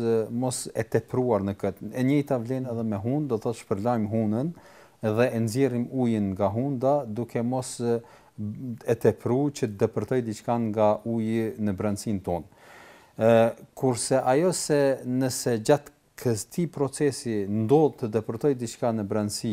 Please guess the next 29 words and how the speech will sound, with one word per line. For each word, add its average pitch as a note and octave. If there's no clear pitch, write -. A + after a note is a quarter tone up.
do F#2
thot, G#2
të A2+
shkoj D3
diçka A2+
nga A2
uji, A#2
a A2
prishet D3
abdesi A#2
apo A2
jo, C#3+
themi E3+
se D3
kjo C#3+
mvaret, G#2+
dhe A2+
e A#2
drejta B2+
është C3+
që A#2+
nëse A2+
neve C#3+
gjatë A#2
shpërlarjes C#3+
së A#2
gojës C#3+
edhe A2+
hundës B2+